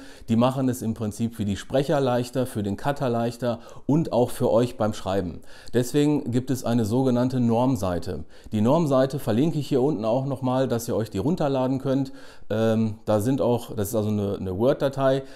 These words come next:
da sind Makros drin enthalten, ähm, wie ich zum Beispiel das Schriftbild gemacht habe, wenn der Sprecher etwas sagt, wenn es eine Regieanweisung gibt, Szenenbeschreibung und natürlich die Kapiteleinteilung. Was für mich wichtig ist, dass ihr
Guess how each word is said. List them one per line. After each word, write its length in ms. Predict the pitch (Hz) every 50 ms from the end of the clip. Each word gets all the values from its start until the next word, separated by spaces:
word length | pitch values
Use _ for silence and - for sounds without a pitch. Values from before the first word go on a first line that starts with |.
| - - -
da 100 | - 104
sind 320 | 98 104 113 107 101 - -
Makros 480 | - 113 131 160 156 - 151 143 147
drin 160 | - 135 139 139
enthalten, 720 | 131 127 120 120 123 131 131 - 135 131 131 127 131 -
ähm, 360 | - 113 113 117 113 113 101 107
wie 120 | 131 135
ich 140 | 127 127 -
zum 160 | - 117 113
Beispiel 560 | 107 113 113 113 - - 117 113 113 113 113
das 240 | - 104 101 101 -
Schriftbild 480 | - - 143 135 - - 123 123 117 120
gemacht 380 | 117 110 117 120 117 - -
habe, 160 | 120 113 - - -
wenn 140 | - 104 101
der 80 | 101 98
Sprecher 420 | - - - 135 135 135 - 98
etwas 300 | 98 110 - 117 110 -
sagt, 320 | - 113 110 113 - - 101
wenn 80 | 95
es 100 | 101 -
eine 220 | 78 98 101 92 95
Regieanweisung 800 | 92 95 113 147 - - 226 - 110 110 107 104 107 107 107 101
gibt, 260 | 110 104 107 - - - - - - - -
Szenenbeschreibung 1040 | - - 143 139 139 135 127 127 123 - - 110 113 120 120 120 120 120 123 123 120
und 180 | - 120 120 -
natürlich 400 | 110 104 - - 110 110 104 -
die 100 | 113 101
Kapiteleinteilung. 960 | - 104 - - 104 110 110 90 76 85 87 - 90 85 82 85 85 78 80
Was 320 | 98 107 104 - - - -
für 140 | - - 113
mich 260 | 120 151 175 170 -
wichtig 380 | 135 143 139 143 - 143 131 -
ist, 300 | 127 147 139 - - - - - - - -
dass 240 | - 113 117 110 -
ihr 140 | - 117